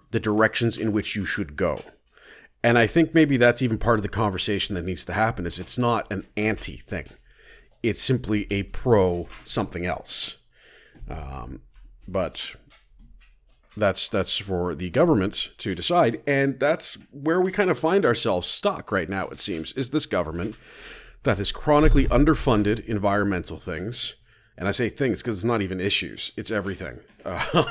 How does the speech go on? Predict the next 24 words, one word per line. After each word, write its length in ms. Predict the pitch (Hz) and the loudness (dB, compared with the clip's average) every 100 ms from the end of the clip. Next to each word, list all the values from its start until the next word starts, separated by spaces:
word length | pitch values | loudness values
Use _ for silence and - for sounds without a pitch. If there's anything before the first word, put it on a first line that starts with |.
| 622 | 2
<laughs> 220 | 156 - | 2 2
across 420 | 160 - 120 101 | -2 4 4 2
the 80 | 98 | -4
board. 460 | 185 208 175 64 - - - - - - _ - | -4 -2 -2 -8 -14 -20 -20 -20 -20 -20 _ -10
Um, 600 | 85 85 82 82 82 - _ _ _ _ _ - | -6 -2 -2 -4 -8 -14 _ _ _ _ _ -8
so 280 | - 151 123 | 0 2 4
there's 260 | 131 120 | 2 2
this, 200 | 127 113 | 0 -2
this 160 | 104 95 | -4 -6
five-year 440 | - 160 160 143 | -4 -2 0 0
plan 400 | 143 127 110 113 | 0 0 0 0
that's 220 | 104 95 131 | -2 -2 -2
not 140 | 117 | 0
actually 300 | 110 - 104 | -2 -2 -4
a 60 | 95 | -4
plan, 560 | - 101 82 82 117 - _ _ _ _ _ _ | -4 -4 -4 -6 -10 -14 _ _ _ _ _ _
um, 640 | - 92 90 85 85 78 76 _ _ _ _ 117 | -2 0 0 -2 -6 -10 -12 _ _ _ _ -12
for 380 | - 113 104 | -6 -2 0
the, 340 | 95 92 92 90 | 0 -4 -4 -6
the 160 | 90 | -8
province 300 | 82 107 95 | -6 -6 -6
of 60 | 85 | -8
British 180 | 92 - | -8 -8
Columbia. 540 | 98 90 85 80 92 | -6 -4 -4 -6 -8